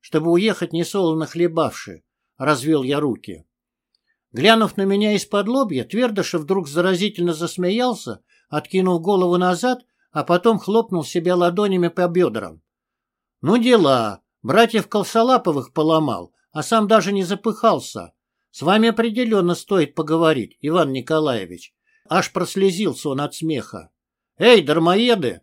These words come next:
посмотрел он на пытающихся встать братьев. «Отожрали морды на дармовых харчах,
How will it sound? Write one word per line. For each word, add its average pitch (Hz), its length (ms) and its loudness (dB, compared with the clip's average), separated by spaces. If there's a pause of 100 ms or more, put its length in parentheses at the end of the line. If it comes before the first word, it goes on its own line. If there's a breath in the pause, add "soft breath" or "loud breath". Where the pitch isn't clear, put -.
(260)
посмотрел 170 600 0
он 151 100 -2
на 151 100 -2
пытающихся 151 760 -4
встать 151 320 -6
братьев. 120 580 -4 (460)
«Отожрали 185 580 4
морды 196 420 2
на 151 120 0
дармовых 165 460 2
харчах, 147 600 -4